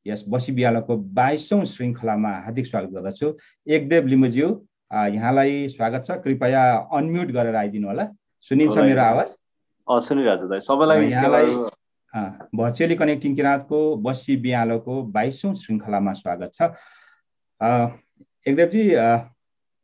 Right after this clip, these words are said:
Speaker 1: अब हामी कुराकानी, अ, तपाईँ र म बसेर यो बसी बिहालोको एउटा चौतारीमा, विशेष गरी यो किराँत धर्मको प्रमोट गर्ने एउटा कार्यक्रमको चौतारीमा हामी बसेर केही कुराकानी गर्नेछौँ। अनि यो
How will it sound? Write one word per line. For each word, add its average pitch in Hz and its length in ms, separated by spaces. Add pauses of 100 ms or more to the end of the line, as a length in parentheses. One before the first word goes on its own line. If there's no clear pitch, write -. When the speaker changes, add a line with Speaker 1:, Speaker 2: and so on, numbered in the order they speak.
(340)
Speaker 1:
अब 131 140
हामी 131 240
कुराकानी, 139 500
अ, 101 380 (100)
तपाईँ 123 220
र 127 80
म 120 260
बसेर 113 280
यो 127 260
बसी 113 260
बिहालोको 117 300
एउटा 110 160
चौतारीमा, 139 800 (380)
विशेष 120 280
गरी 131 320
यो 110 60
किराँत 110 340
धर्मको 113 500
प्रमोट 123 460
गर्ने 104 300 (420)
एउटा 90 120
कार्यक्रमको 113 540
चौतारीमा 101 560
हामी 101 140
बसेर 113 360
केही 131 240
कुराकानी 104 440
गर्नेछौँ। - 540 (300)
अनि 202 240
यो 208 120